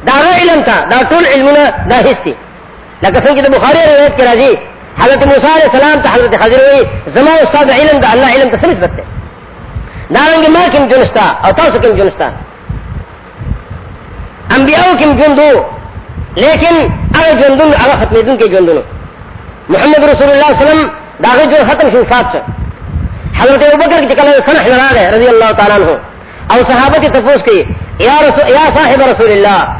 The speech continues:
اقول یا رسول الله صلی الله علیه وسلم.» اے د نبی علیہ السلام صحابي، نبی علیہ السلام وفات شو، نو هغه ورته وایي، «قد، قد والله مات رسول الله صلی الله علیه وسلم.»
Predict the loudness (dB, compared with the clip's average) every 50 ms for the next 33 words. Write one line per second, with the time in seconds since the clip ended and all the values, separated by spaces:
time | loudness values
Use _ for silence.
0 | -8 -4 -4 -2 0 2 2 4 4 4 2 2 2 2 2 2 2 2 0 0
1 | -2 -4 -2 -2 0 0 0 0 -2 -2 -2 -4 -6 -8 -10 -20 -20 -20 -16 -6
2 | -2 0 2 2 2 2 2 2 2 4 4 4 2 2 2 2 2 0 0 0
3 | 0 0 0 2 2 0 0 0 -4 -6 -2 -2 0 2 2 2 2 2 2 0
4 | 0 2 0 0 0 2 0 0 2 2 2 2 2 0 -4 -10 -10 -4 -2 0
5 | 0 2 2 2 2 2 2 2 2 2 2 0 0 -2 -2 -2 -4 -8 -10 -16
6 | -18 -20 -20 -20 -20 -16 -8 -4 -4 -2 0 0 2 2 4 2 2 2 2 2
7 | 2 2 0 0 -2 -2 -2 -2 -2 0 0 0 0 -2 -4 -6 -8 -8 -8 -10
8 | -12 -12